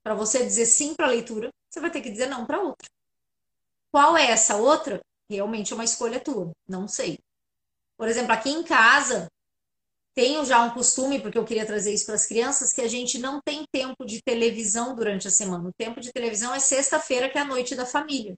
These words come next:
Então, sexta-feira à noite, você não vai me ver lendo livro, porque eu falo sim pra ver filme com meus filhos. Então, é um dia que eu perco o pe-, tempo de leitura.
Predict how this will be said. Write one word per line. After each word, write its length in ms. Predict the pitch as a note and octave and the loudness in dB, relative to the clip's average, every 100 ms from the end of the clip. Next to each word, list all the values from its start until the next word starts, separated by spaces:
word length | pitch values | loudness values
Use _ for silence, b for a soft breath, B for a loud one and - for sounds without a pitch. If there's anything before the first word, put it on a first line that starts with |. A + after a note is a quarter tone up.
| _ _ _ _ _ | _ _ _ _ _
Então, 220 | B3+ D4+ D4+ | 0 4 6
sexta-feira 580 | G4+ B4+ A#4 G4 D4 | 6 4 4 4 4
à 40 | A#3 | 4
noite, 320 | B3 D4 C#4 | 4 2 2
você 220 | C4 C#4+ | 2 4
não 140 | D4 D4 | 2 4
vai 180 | D4 | 4
me 100 | D#4+ | 4
ver 200 | C4+ C4 | 2 4
lendo 280 | A#3 A3 G#3 | 2 -2 -4
livro, 300 | G#3+ F3 D3+ E3+ _ _ - | -2 -4 -4 -16 _ _ -6
porque 260 | B3 - | -6 2
eu 140 | A#3+ B3 | 2 4
falo 300 | C4+ A#3 B3+ | 4 4 6
sim 460 | - D4 C#4 D4 - _ - | 6 6 4 0 -4 _ -6
pra 160 | C#4 | -4
ver 240 | B3 A3 G#3+ | -2 0 0
filme 320 | - G#3+ G3+ | -2 -8 -8
com 80 | G#3+ | -10
meus 240 | A3+ - | -6 -2
filhos. 460 | - D4+ E3+ F3 - _ _ _ _ _ | 0 0 -2 -10 -12 _ _ _ _ _
Então, 280 | G#3+ G3+ A3+ | -8 0 2
é 60 | C4 | 2
um 100 | B3 | 2
dia 160 | A3+ | 0
que 100 | A3+ | 2
eu 80 | C#4 - | 0 4
perco 500 | D4+ E4+ F4 - D#3+ - _ - | 6 6 4 0 -8 -10 _ -16
o 100 | - | -6
pe-, 280 | A3+ F#3+ - | -2 -2 -2
tempo 260 | A3 G#3 F#3+ | -6 -6 -6
de 120 | G#3+ | -4
leitura. 360 | G#3 G#3+ F3+ | -4 -4 -6